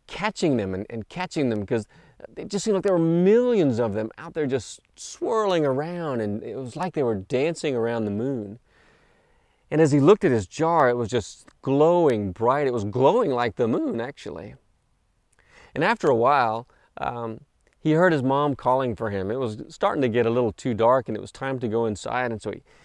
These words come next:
he, he took his, his jar in, and he said, "Mom, I got hundreds of them." And, uh,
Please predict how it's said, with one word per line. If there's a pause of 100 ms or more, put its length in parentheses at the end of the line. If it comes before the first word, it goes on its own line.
(200)
he, (140)
he
took
his, (440)
his
jar
in,
and
he
said,
"Mom,
I
got
hundreds
of
them."
And, (460)
uh,